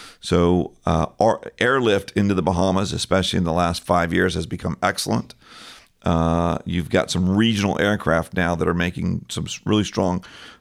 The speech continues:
uh, trends into the Bahamas. You've got Silver Airways, which is probably the biggest now,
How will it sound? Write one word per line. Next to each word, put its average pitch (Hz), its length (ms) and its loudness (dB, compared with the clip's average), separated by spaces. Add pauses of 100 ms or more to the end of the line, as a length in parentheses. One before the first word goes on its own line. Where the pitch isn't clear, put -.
(100)
uh, 76 340 0
trends 101 560 0
into 107 240 2
the 92 80 4
Bahamas. 87 520 2
You've 82 100 -4
got - 200 2
Silver 113 380 2
Airways, 90 480 4
which 85 140 -4
is - 120 -6
probably 85 220 2
the 82 100 0
biggest 90 360 0
now, 87 340 0